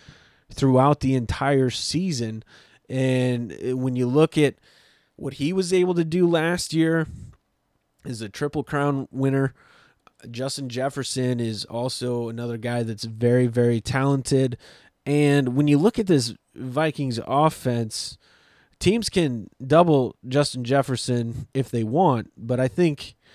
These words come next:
if you're Minnesota, I, I think you're okay with that just when you have Adam Thielen and K J Osborne and some of these other playmakers,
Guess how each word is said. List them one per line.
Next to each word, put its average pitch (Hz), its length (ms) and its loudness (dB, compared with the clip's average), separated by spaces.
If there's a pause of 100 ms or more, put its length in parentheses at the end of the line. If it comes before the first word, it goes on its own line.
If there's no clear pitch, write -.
(280)
if 135 200 -2
you're 131 120 2
Minnesota, 143 880 6 (1400)
I, 110 260 -6
I 135 60 -2
think 180 240 -2
you're 147 140 8
okay 220 340 2
with 156 220 2
that 117 260 -2
just 131 240 -6
when 127 120 -2
you 127 120 0
have 120 580 -2
Adam 123 260 0
Thielen 135 580 2
and 110 120 -6
K 139 220 2
J 123 200 0
Osborne 127 580 -2
and 110 120 -6
some 147 140 0
of 135 40 0
these 127 180 0
other 131 260 0 (440)
playmakers, 131 1120 0